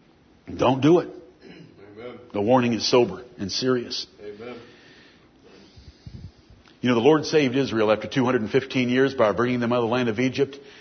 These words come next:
Speaker 1: with a mighty hand. He pounded Egypt and he pounded Pharaoh and brought them out, took them through the Red Sea. Do you know how long it, how long it took before he had sworn against them in his wrath? Just a few months. Just a few months.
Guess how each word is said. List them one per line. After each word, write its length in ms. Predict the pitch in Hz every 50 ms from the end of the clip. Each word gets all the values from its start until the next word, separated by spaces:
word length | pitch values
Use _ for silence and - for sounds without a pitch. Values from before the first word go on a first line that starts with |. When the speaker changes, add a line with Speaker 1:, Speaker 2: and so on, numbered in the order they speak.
| - _ -
Speaker 1:
with 140 | 110 98
a 60 | 101 90
mighty 300 | 95 110 113 113 113 110
hand. 440 | 110 110 101 85 - - - - - - _ _ _ _ _ _ _ - - - - - - - _ _ _
He 120 | - 107
pounded 400 | 101 - 139 151 151 143 135 135
Egypt 320 | 147 151 135 143 147 - 123
and 60 | 120
he 60 | 110
pounded 340 | - 113 143 143 131 123 110
Pharaoh 260 | - 143 143 135 117
and 80 | 104 104
brought 220 | 123 127 123 -
them 180 | 131 123 123 127
out, 240 | 131 139 131 - - - - - - -
took 120 | - 147 131
them 120 | 143 131
through 100 | 117 147
the 100 | 127 123
Red 220 | 120 131 135 135 123
Sea. 420 | - - 147 123 98 85 78 - - - - - - - _ _ _ _ _ _ _ _ _ -
Do 80 | - 120
you 40 |
know 80 | 127 135
how 120 | 135 131
long 240 | 127 135 143 147 139
it, 80 | 135 - - - - - _ _ _
how 160 | - 135 135 135
long 180 | 143 151 147
it 140 | 139 - -
took 240 | - 156 160 160 147
before 320 | 117 - - 139 139 135
he 180 | 123 131 131 127
had 140 | 117 117 -
sworn 280 | - - 143 143 143
against 320 | 139 123 143 143 139 139 -
them 140 | 143 143
in 60 | 139 131
his 100 | 117 117
wrath? 320 | 131 135 143 151 160 - - - - - _ _ _ _ _ _ _ _ _ _ _ _ _ _ _ _ _ _ _ _ -
Just 180 | - 107 -
a 60 | 113 -
few 180 | - 123 113
months. 340 | 107 98 80 73 - - - - _ _ _ _ _ _ _ _ _ _ _ _ _ _ _ _ _ _ _ _ _ _ _ _ _ _ _ _ _ - _ _ _ _ _
Just 200 | - 98 95 -
a 40 | 92
few 200 | - - 110 104
months. 400 | 104 101 82 82 - - - -